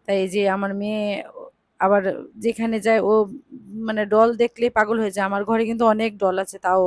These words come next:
ওর খুব পছন্দ। আর ওই যে ওখানে কেনাকাটা শেষ করে আমরা এই যে একটু ঝালমুড়ি খেয়ে নিলাম। খেয়ে এখন আমরা বাড়ির উদ্দেশ্যে চলে আসছি। এটা হচ্ছে রাস্তায়। আমার হাজব্যান্ড, আমার ছেলে মেয়ে ওরা হচ্ছে বাইকে করে আসছিল, আর আমি আমার বোন রিক্সায় করে আসছিলাম। যেহেতু বাইকে এতগুলো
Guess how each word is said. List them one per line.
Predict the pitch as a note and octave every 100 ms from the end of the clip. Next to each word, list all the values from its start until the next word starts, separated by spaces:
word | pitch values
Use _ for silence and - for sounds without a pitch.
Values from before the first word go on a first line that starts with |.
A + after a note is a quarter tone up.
| F3+
ওর | F#3 F#3+ - - - _
খুব | A#3 -
পছন্দ। | G3+ - G3+ E3 D#3 D3+ _ _ _ _ _ _
আর | G#3
ওই | A3
যে | G#3 A#3
ওখানে | G#3+ A#3 A3
কেনাকাটা | A3 A3+ A3 A3+ A3+
শেষ | - G3+ -
করে | A3+ C4
আমরা | D4+ G#3+ G3
এই | G3
যে | F#3+
একটু | F#3 - G3+ - - _ -
ঝালমুড়ি | F#3 G3+ G3+ G3
খেয়ে | G#3 G#3+ G#3+
নিলাম। | G#3 G3+ C4 D4 _
খেয়ে | - G#3 G3
এখন | F#3+ G#3 G3+
আমরা | G3 F#3+
বাড়ির | F#3 F#3 G3 G3+
উদ্দেশ্যে | F#3 F3+ -
চলে | G3 G3+ G3+
আসছি। | G#3 - G3+ A#3 _ - - _
এটা | _ G3+
হচ্ছে | G#3 G#3+ G#3
রাস্তায়। | G3+ F#3 - G3 A#3+ - _ _ _ -
আমার | G#3 F#3+
হাজব্যান্ড, | G3+ F3+ G#3 G3+
আমার | G3+ G3
ছেলে | - A3 G#3
মেয়ে | G3+ G#3 G3+
ওরা | - F#3 G3+
হচ্ছে | G3+ G#3+
বাইকে | F3+ F3+ G#3
করে | - F#3+
আসছিল, | F#3 - F#3 E3+
আর | F3+ F3
আমি | F#3 G3
আমার | G3 F#3
বোন | F3 F#3
রিক্সায় | F#3+ - G3+
করে | G3 F#3
আসছিলাম। | F3+ - F3+ F3+
যেহেতু | G3+ G3
বাইকে | F#3+ F#3 G3
এতগুলো | G3 G#3 F#3 F#3